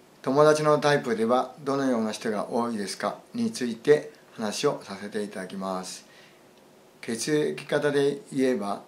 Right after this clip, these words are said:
エービー、エービー、オー型、いろいろの方がいますが、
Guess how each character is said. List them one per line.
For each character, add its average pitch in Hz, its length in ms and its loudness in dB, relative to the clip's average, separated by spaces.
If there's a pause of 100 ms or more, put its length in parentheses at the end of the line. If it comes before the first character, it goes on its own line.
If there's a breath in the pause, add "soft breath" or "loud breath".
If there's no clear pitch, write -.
(500)
エ 127 400 0 (420)
ー 131 40 -14
ビ 127 240 0
ー、 - 160 -12
エ 147 60 -8 (180)
ー - 20 -2
ビ 120 220 0
ー、 92 80 -10 (220)
オ 127 180 2
ー - 0 -
型、 127 420 0 (460 loud breath)
い 117 60 -6
ろ 139 140 6
い 143 60 6
ろ 143 100 2
の 139 200 0
方 131 260 -2
が 110 240 2
い 117 80 -4
ま 117 160 -2
す - 140 -8
が、 104 220 -4